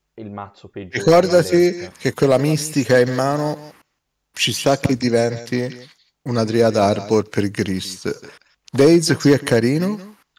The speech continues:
Speaker 1: Vulcani
Speaker 2: E noi,
Speaker 1: capace.
Speaker 2: io, io vorrei fare, no, un Vulcanica Brainstorm.
Speaker 1: Eh, e per trovare cosa?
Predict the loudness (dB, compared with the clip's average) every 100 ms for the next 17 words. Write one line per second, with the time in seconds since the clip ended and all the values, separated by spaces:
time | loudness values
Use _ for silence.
0 | _ -18 -18 -6 0 0 2 2 0 -2
1 | 2 4 4 4 6 6 4 4 2 6
2 | 4 4 0 -6 -18 _ _ _ _ -14
3 | -10 -4 -4 -2 -4 -4 -4 -4 -4 -4
4 | -4 -6 -8 -6 -4 -6 -12 -20 _ _
5 | _ _ -20 -18 -18 -18 -18 -18 -20 -14
6 | -14 -14 -18 -20 -20 -20